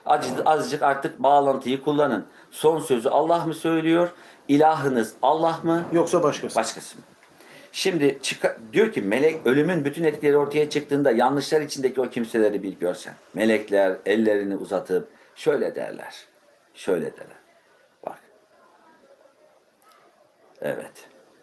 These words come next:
Speaker 1: Şuradaki şeyi söylemek istiyordum
Speaker 2: Hı.
Speaker 1: da. "Ehricu enfusekum." Çıkarın nefislerinizi. Nefislerinizi çıkarın. Bu elbiseydi.
Speaker 2: Evet.
Speaker 1: Değil mi kardeşim? Biz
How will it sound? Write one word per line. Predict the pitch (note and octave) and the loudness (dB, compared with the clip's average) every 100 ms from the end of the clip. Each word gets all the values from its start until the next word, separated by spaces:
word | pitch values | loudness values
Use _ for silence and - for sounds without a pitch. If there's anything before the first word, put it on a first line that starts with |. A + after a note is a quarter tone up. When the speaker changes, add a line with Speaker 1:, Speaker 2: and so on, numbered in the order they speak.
| - - | -20 -20
Speaker 1:
Şuradaki | - G2 E2+ - - | -8 -6 -6 -8 -8
şeyi | E2+ E2 | -6 -4
söylemek | E2+ D#2+ D#2+ D#2 - | -2 0 0 -2 -10
istiyordum | - D#2+ D#2+ G2 E2+ | -8 -2 -2 -2 -6
Speaker 2:
Hı. | |
Speaker 1:
da. | - - _ _ _ _ _ _ _ _ _ _ | -8 -12 _ _ _ _ _ _ _ _ _ _
"Ehricu | A#2+ C#3 - - F#2 A2+ A2 G#2 G#2 G#2+ G#2+ G#2 G#2 G2 | -2 -2 -6 -4 0 2 0 -2 0 0 0 2 0 0
enfusekum." | G#2 G#2 G2 F2+ - B2+ B2 D#2+ - - D2 - _ _ _ _ _ - | 0 0 0 -6 -6 -4 -2 -4 -8 -10 -12 -12 _ _ _ _ _ -8
Çıkarın | - C3+ - C#3+ A2 E2+ - - | -4 -4 0 0 0 -2 -6 -10
nefislerinizi. | D#2 - - - A#1+ A#1 - - - - _ _ _ _ _ _ _ _ _ | -10 -10 -12 -14 -14 -16 -20 -20 -20 -20 _ _ _ _ _ _ _ _ _
Nefislerinizi | F3+ E3+ - G#2+ G#2+ A2 | -4 -4 -6 -4 -2 -4
çıkarın. | - - F#2+ - | -8 -4 -4 0
Bu | D3 | 0
elbiseydi. | C#3 B2+ B2+ C3 A#2+ - A2 - _ B2+ | 2 0 -2 -2 -2 -2 -6 -8 _ -10
Speaker 2:
Evet. | B2 - - | -10 -10 -4
Speaker 1:
Değil | F3 | 0
mi | C4 | 0
kardeşim? | - A2+ G2+ - - _ _ _ - - - | 0 -4 -4 -12 -20 _ _ _ -20 -18 -6
Biz | C#3+ C3 | -4 -4